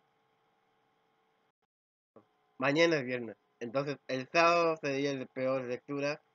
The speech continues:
Y el domingo, sí, mi libro más esperado de dos mil veintidós.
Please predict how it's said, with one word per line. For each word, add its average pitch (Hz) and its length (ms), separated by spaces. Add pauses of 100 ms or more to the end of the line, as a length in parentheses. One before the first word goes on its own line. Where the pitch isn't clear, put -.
(480)
Y 151 160
el 170 100
domingo, 151 800 (460)
sí, 139 160
mi 131 200
libro 135 180
más 135 180
esperado 127 380
de 123 40
dos 117 140
mil 123 160
veintidós. 110 420